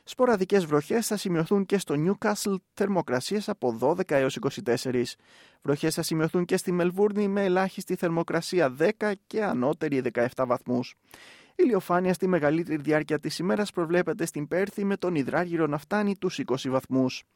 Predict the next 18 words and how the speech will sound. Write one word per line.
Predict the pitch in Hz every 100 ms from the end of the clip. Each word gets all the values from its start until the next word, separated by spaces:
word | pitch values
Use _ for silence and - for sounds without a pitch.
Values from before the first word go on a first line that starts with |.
| - - - _
Βροχές | 135 143 151 147
θα |
σημειωθούν | 151 156 151 151 165
στην | - 160
Αδελαΐδα, | 156 160 165 190 196
με | 196
το | 202 190
θερμόμετρο | 156 135 156 185 175 165
να | 165
κατέρχεται | 170 175 202 185 147 135
στους | - -
έντεκα | 147 127 117 120
βαθμούς | 156 220 233
και | - 226
να | 208
ανέρχεται | 135 131 135 143 113
στους | 135 147
δεκαπέντε. | 123 123 131 - 131 123 127